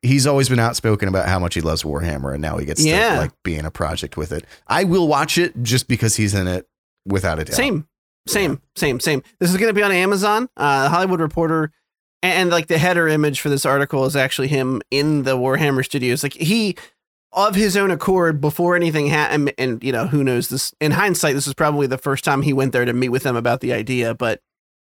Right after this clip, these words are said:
Speaker 2: he took this whole studio tour of Warhammer,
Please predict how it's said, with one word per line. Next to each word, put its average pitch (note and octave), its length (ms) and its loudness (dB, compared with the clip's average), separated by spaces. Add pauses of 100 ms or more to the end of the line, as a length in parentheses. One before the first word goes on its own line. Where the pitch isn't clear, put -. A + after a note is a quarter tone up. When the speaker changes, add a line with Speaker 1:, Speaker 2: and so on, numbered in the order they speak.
(280)
Speaker 2:
he F3+ 160 0
took F3+ 240 -2
this E3 160 0
whole E3 300 2
studio D3+ 420 0
tour D3+ 260 0
of C3+ 100 -2
Warhammer, C#3+ 540 0